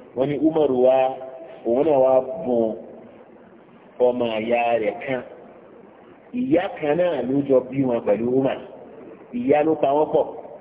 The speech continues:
bàbá wọn kì í ṣe kan náà. Ṣùgbọ́n òun lásìkò tá à ń wí yìí, òun kì í sì ń bẹ nínú kíni? Kì í sì ń bẹ nínú shirk. Kì í sì ń bẹ nínú shirk.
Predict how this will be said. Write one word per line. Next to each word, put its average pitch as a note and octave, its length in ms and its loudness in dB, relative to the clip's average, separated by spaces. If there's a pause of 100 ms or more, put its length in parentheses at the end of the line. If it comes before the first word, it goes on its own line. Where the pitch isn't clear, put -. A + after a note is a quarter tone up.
(120)
bàbá A#2+ 300 2
wọn C3 160 0
kì C3 140 -10
í C#3+ 80 -6
ṣe D3 160 0
kan A#2+ 180 -2
náà. B2 80 -2
Ṣùgbọ́n E3 400 2
òun F#3 220 2
lásìkò A3 440 0
tá G3+ 100 4
à F3+ 80 0
ń F3 80 2
wí F#3+ 120 4
yìí, E2+ 220 0 (720)
òun D3 460 2 (360)
kì D#3+ 120 -4
í G3 60 0
sì F3+ 80 2
ń D3+ 160 0
bẹ C#3 120 0
nínú D3 300 0
kíni? C3+ 260 -2 (720)
Kì C3+ 140 -8
í D3+ 40 0
sì D3 120 -2
ń A#2+ 60 -2
bẹ A2 120 0
nínú A2 220 -2
shirk. - 240 -6 (2000)
Kì - 120 -6
í C3+ 40 -4
sì C3+ 100 -2
ń G#2+ 60 -4
bẹ G#2 100 0
nínú G#2 200 -6
shirk. - 260 -6